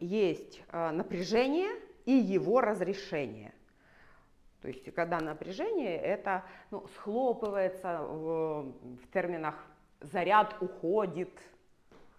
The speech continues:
З чим би це таким порівняти? Коротше, ви всі переживали період «от бесит меня это». І ви відчуваєте, це бесит прямо в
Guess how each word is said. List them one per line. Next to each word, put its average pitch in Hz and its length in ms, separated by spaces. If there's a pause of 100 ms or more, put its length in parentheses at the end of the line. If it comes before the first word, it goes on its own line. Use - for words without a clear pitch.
(180)
З - 60
чим 165 160
би 160 80
це 156 120
таким 151 280
порівняти? 156 640 (200)
Коротше, 170 400 (460)
ви 180 180
всі 190 200
переживали 175 640
період 208 460
«от 220 220
бесит 170 540
меня 143 360
это». 117 320 (680)
І 202 160
ви 214 140
відчуваєте, 214 760
це 156 120
бесит 214 420
прямо 196 280
в - 100